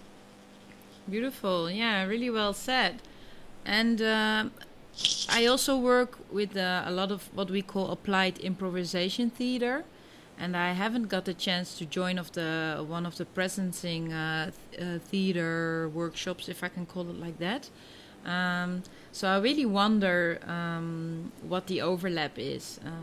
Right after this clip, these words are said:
because we also do a lot of exercises that are nonverbal, and then you can actually, um, reflect on your own behavior or on your own unconscious or your own judgments with the group,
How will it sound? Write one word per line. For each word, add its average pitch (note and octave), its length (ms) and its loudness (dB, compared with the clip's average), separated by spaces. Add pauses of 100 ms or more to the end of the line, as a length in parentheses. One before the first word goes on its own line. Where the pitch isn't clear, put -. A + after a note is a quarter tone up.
(160)
because E3+ 360 -6
we F3+ 300 -2
also F3 400 -2
do E3 280 -4
a E3 120 -2
lot D#3+ 120 -4
of D#3 200 -6 (200)
exercises D#3 1160 -2
that D3+ 180 -6 (260)
are D#3 180 -4
nonverbal, F#3 840 0 (380)
and E3 180 -2
then E3 160 -2
you E3+ 100 -2
can E3+ 240 -6
actually, E3 800 -4
um, D#3 460 -6 (100)
reflect E3+ 560 0
on E3 160 -2
your E3 160 -2
own E3+ 180 0
behavior E3+ 800 2
or D3 400 -6
on D#3 180 -4
your D#3+ 120 -6
own E3 300 -6 (240)
unconscious F3 760 2
or D#3+ 180 0
your E3 180 0
own E3 140 0
judgments F3 720 -2 (400)
with A3 200 6
the G#3+ 60 0
group, G3+ 420 2